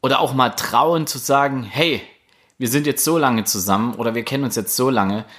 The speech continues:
lass uns einfach mal ein Paar werden.“ Denn manchmal habe ich so das Gefühl, dass es einfach immer daran liegt, dass die Leute sich einfach nicht trauen, jemanden anzusprechen, dass, dass sie so lange Singles sind, weil sie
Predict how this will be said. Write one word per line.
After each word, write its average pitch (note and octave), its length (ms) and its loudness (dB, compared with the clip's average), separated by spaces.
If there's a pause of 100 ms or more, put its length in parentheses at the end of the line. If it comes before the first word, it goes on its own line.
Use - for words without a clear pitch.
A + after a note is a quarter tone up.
(160)
lass - 300 2
uns D3 160 -2
einfach G#2+ 400 -8
mal F#2 180 -2
ein F#2+ 240 -10
Paar F#2 320 -6
werden.“ E2+ 380 -12 (580)
Denn A#2 220 -4
manchmal C3+ 400 0 (500)
habe B2+ 200 0
ich C3 80 0
so D#3 100 2
das D3 220 -2
Gefühl, F3 340 0
dass C#3+ 220 0
es - 240 -2 (440)
einfach C3+ 440 -4
immer C#3 180 2
daran B2+ 380 2
liegt, C3 240 -6
dass B2 100 -6
die B2 120 -2
Leute B2 360 2 (260)
sich - 240 -4
einfach C3 280 -4
nicht - 220 -10
trauen, C#3+ 540 2
jemanden A2 440 -2
anzusprechen, G#2+ 760 -8
dass, G#2 240 -4 (380)
dass - 160 2
sie B3 100 2
so E3 220 4
lange D#3 240 2
Singles D#3+ 440 -2
sind, D3 280 -2
weil C3 160 2
sie C3 340 -2